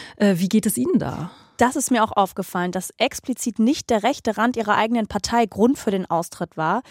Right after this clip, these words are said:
Speaker 2: Ähm, da weiß ich nicht genau, was sich hinter den Kulissen trotz, darüber hinaus schon noch irgendwie abgespielt hat. Aber ich finde trotzdem auch auffällig, dass, ähm, der Kollege hat ja einige, oder Sie haben auch schon einige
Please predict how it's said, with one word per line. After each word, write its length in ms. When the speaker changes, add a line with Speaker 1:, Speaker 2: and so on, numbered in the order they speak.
Speaker 2:
Ähm, 520
da 220
weiß 220
ich 60
nicht 180
genau, 220
was 100
sich 140
hinter 160
den 140
Kulissen 360
trotz, 320
darüber 260
hinaus 320
schon 160
noch 140
irgendwie 200
abgespielt 580
hat. 160
Aber 160
ich 80
finde 160
trotzdem 360
auch 80
auffällig, 420
dass, 220
ähm, 220
der 100
Kollege 320
hat 140
ja 80
einige, 480
oder 160
Sie 160
haben 120
auch 80
schon 160
einige 380